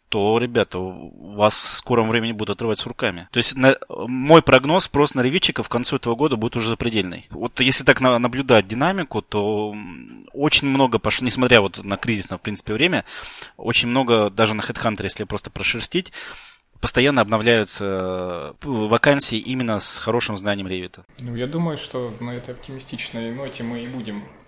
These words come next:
Speaker 2: завершаться, а то мы по времени уже немножко затянулись. Спасибо, э, что поучаствовали в подкасте, получилось интересно, ну, мне во всяком случае, надеюсь, нашим слушателям тоже.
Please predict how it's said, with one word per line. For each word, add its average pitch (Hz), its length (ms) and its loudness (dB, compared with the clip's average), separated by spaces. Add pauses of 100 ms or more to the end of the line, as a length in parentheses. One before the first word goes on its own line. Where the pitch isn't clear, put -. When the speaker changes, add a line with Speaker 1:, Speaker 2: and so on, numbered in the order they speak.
Speaker 2:
завершаться, 117 760 -8 (200)
а 117 60 -20
то 113 140 -16
мы 113 140 -12
по - 200 -10
времени 110 400 -8
уже 104 220 -14
немножко 104 420 -12
затянулись. 110 680 -14 (160)
Спасибо, 139 480 -4
э, 113 480 -4
что 110 360 -6 (180)
поучаствовали 127 640 -2
в 113 40 -8
подкасте, - 580 -2
получилось 117 540 -4
интересно, 117 540 -4
ну, 120 120 -4
мне 107 240 -4
во 113 120 -4
всяком 101 320 -8
случае, 110 340 -8
надеюсь, 117 360 -4
нашим 110 280 -6
слушателям 113 640 -8
тоже. 156 400 -4